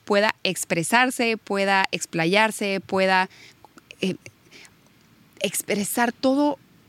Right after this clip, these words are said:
vulnerablemente, todo lo que lleva sintiendo, lo que le parece o lo que no le parece, o lo que le gustaría, lo que no le gustaría. ¿Ok? Entonces, si estás aquí, que no cunde el pánico, no pasa nada.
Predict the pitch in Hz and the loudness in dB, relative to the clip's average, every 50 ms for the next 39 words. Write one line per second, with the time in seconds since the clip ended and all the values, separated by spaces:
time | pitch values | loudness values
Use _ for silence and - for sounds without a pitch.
0 | _ _ _ - _ 208 196 208 202 190 190 196 214 254 294 294 254 277 269 262 | _ _ _ -12 _ -2 0 2 4 4 6 6 6 6 6 8 10 10 8 8
1 | 294 330 - - - - - _ _ - 294 285 302 311 311 262 - - 220 208 | 6 2 0 -6 -18 -20 -20 _ _ 4 4 6 8 8 6 6 4 2 0 0
2 | 196 - 175 185 226 233 240 233 - - 214 202 185 220 214 208 214 214 208 202 | 0 -2 -2 0 0 0 0 -2 -2 -2 -2 -2 0 0 0 0 0 0 0 0
3 | 190 185 - 185 185 175 - 196 190 226 240 - 226 208 202 - 202 202 202 208 | 0 -2 -2 -2 -4 0 0 2 2 2 2 2 0 0 0 -2 -2 -2 -2 -2
4 | 202 - 202 190 196 196 - 208 190 180 170 - 180 170 165 170 - - 170 175 | -2 0 0 0 0 0 0 0 0 0 -2 -2 -2 -2 -4 -4 -4 -4 -2 -2
5 | 175 175 175 165 175 170 170 170 170 - _ 180 175 170 190 160 - 175 - 190 | 0 -2 -2 -2 -2 0 0 0 0 -2 _ -6 -6 -6 -8 -10 -6 -4 -2 -2
6 | 180 - - _ _ _ - - - - - - - - - _ _ - - 190 | -2 -4 -8 _ _ _ -20 -20 -20 -20 -20 -20 -20 -20 -20 _ _ -4 -2 -2
7 | 226 - - - 180 - 202 - - 214 190 - - 254 262 - 359 - 320 370 | -2 -2 -4 -6 -4 -4 -2 0 0 0 2 2 0 2 2 2 4 6 6 6
8 | 440 466 - _ _ _ _ _ - - - 170 165 151 143 196 220 277 294 - | 6 4 0 _ _ _ _ _ -12 -8 -6 -4 -4 -4 -4 -2 0 0 2 4
9 | 277 294 302 - 359 370 - _ _ _ - - _ _ _ _ _ _ _ 180 | 4 4 4 2 -2 -8 -8 _ _ _ -20 -20 _ _ _ _ _ _ _ -10
10 | 180 175 160 - 190 - 247 233 - - 226 262 | -10 -8 -8 -8 -4 -2 0 0 0 0 -2 -4